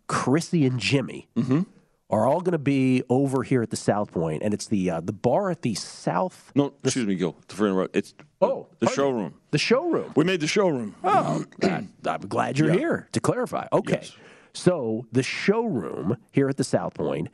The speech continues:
Speaker 1: uh, it's you and, and Vinny and, excuse me, you, Jimmy, and Chrissy with
Speaker 2: Mm-hmm.
Speaker 1: Stormy running point guard on it all.
Speaker 2: Yep.
Speaker 1: Stormy's the host. <clears throat> It's called Big Game Betting and Beers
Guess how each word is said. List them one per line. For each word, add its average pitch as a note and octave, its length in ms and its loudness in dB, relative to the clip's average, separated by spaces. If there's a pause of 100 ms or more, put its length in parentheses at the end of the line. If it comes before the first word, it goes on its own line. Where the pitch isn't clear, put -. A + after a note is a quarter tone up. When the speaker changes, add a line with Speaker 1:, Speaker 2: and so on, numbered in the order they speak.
(380)
Speaker 1:
uh, A2+ 400 0
it's B2 220 0
you F3 580 2
and, G#2+ 460 2
and E2 420 -4
Vinny D3 540 0
and, A2 460 2
excuse A2+ 200 0
me, E2 60 -4
you, B2+ 220 2
Jimmy, E3 340 2
and D#3 120 0
Chrissy A#2+ 340 0
with G#2+ 200 -2
Speaker 2:
Mm-hmm. B2+ 100 -2
Speaker 1:
Stormy D3 420 0
running A#2 280 2
point D#3+ 300 0
guard G#2 260 0
on F2 140 -2
it D2+ 100 -6
all. D#2 240 -4
Speaker 2:
Yep. C3 180 2 (140)
Speaker 1:
Stormy's C3 440 0
the C#3 80 2
host. C#3 420 -2 (100)
<clears throat> - 320 -8
It's - 160 0
called G#2+ 380 -2
Big F3 220 2
Game D#3 300 2
Betting C#3+ 360 2
and G#2+ 240 -2
Beers F2+ 560 0